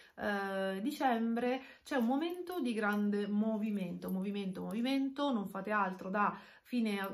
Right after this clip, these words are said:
luglio, non fate altro che andare a destra e a sinistra,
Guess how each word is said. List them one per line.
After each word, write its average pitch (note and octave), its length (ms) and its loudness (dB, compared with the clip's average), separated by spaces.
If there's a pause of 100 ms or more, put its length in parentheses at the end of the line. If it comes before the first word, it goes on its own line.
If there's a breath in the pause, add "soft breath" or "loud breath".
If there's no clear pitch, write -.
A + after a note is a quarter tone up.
luglio, F#3 720 0
non G3 120 -4
fate - 240 -2
altro G#3+ 280 2
che G3+ 80 -2
andare G#3 400 0
a - 120 -2
destra G3 600 0
e B3 320 4
a G3 80 -4
sinistra, B3 720 0